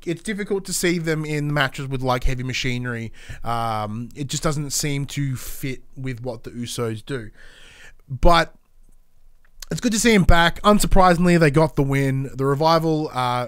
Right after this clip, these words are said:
have just, they've just been left to look like absolute dorks most of the time. Um, and it's a, it's a real bummer, really. Like, even though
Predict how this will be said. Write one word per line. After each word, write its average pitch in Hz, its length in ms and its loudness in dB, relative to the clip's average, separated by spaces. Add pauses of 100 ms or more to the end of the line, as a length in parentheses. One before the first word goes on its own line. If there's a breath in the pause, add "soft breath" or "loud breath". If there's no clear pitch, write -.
have 127 240 -8
just, 120 240 -4 (440)
they've 175 280 4
just 170 180 -4
been 170 180 -2
left 151 320 -2
to 156 60 -6
look 143 240 -8
like 143 220 -4
absolute 127 460 -8
dorks 117 340 -10
most 110 240 -14
of 107 80 -18
the 117 80 -14
time. 107 240 -12 (360 loud breath)
Um, 127 280 -6
and 147 100 -4
it's 151 160 -4
a, 170 80 0
it's 175 180 -4
a 190 60 6
real 226 240 6
bummer, 160 440 6
really. 120 340 0
Like, 131 380 2 (500 loud breath)
even 240 340 6
though 185 460 8